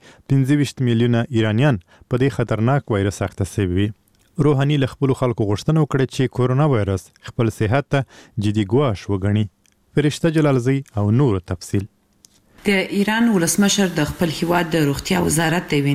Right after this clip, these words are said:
Speaker 2: نوې مطالعې پر اساس اټکل وکړ چې پنځه ویشت میلیونه ایرانیان شاید په کورونا ویروس اخته شوي وي. د ایران د ټولو وګړو شمیر یو اتیا میلیونه ګڼل شوی دی. ولسمشر حسن روحاني د ایران له دولتي ټلویزیون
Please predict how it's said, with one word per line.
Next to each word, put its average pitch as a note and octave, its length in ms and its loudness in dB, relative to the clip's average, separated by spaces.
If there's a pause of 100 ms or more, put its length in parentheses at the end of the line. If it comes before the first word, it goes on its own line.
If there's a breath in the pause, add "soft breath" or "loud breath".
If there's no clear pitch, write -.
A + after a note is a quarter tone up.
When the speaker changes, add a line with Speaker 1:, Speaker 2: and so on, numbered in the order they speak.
Speaker 2:
نوې E3+ 200 2
مطالعې D3+ 480 0
پر D3 100 -4
اساس D#3+ 400 -2
اټکل E3+ 340 -2
وکړ D3+ 320 -2
چې - 60 -2 (100)
پنځه D#3 280 2
ویشت - 240 -2
میلیونه E3+ 260 0 (140)
ایرانیان D3 400 2 (140)
شاید E3 260 -2
په - 140 -8
کورونا C#3 340 0
ویروس D3 260 0 (160)
اخته - 280 -4
شوي C3 280 2
وي. C#3 100 2 (540 loud breath)
د F#3 160 2
ایران G#3+ 400 2
د E3 180 0
ټولو G#3 280 2
وګړو D#3 300 0 (100)
شمیر F3 260 0 (300)
یو G#3 160 2 (180)
اتیا F3+ 400 -2
میلیونه D#3+ 420 0
ګڼل C3+ 300 -2
شوی C3 320 0
دی. C3 80 0 (460 loud breath)
ولسمشر G#3 520 0
حسن G3 320 0
روحاني F3 340 2 (140)
د D3 220 -2
ایران E3+ 340 0
له D#3+ 80 0 (100)
دولتي C#3 420 -2 (120)
ټلویزیون C3+ 420 0